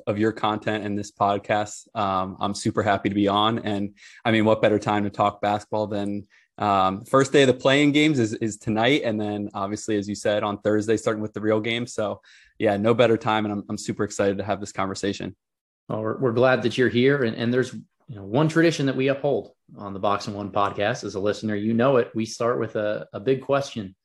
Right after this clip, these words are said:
Speaker 2: philosophically for every single one of our guests. You're up three with five seconds to go, and it's the other team's ball. Do you instruct your team to foul? What are you telling them to do?
Speaker 1: Yeah, so <laughs> I feel, like,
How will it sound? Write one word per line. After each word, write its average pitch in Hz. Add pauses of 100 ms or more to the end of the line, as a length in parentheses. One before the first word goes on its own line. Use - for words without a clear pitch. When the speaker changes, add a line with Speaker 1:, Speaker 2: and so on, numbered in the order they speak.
(260)
Speaker 2:
philosophically 120
for 95
every 104
single 107
one 104
of 98
our 101
guests. - (680)
You're 139
up 170
three 156
with 117
five 131
seconds 123
to 113
go, 107
and 90
it's -
the 98
other 113
team's 107
ball. 87 (360)
Do 107
you 143
instruct 147
your 131
team 131
to 113
foul? 127
What 135
are 143
you 135
telling 123
them 104
to 95
do? 85 (1300)
Speaker 1:
Yeah, 120
so 139 (280)
<laughs> -
I 139
feel, 233
like, 185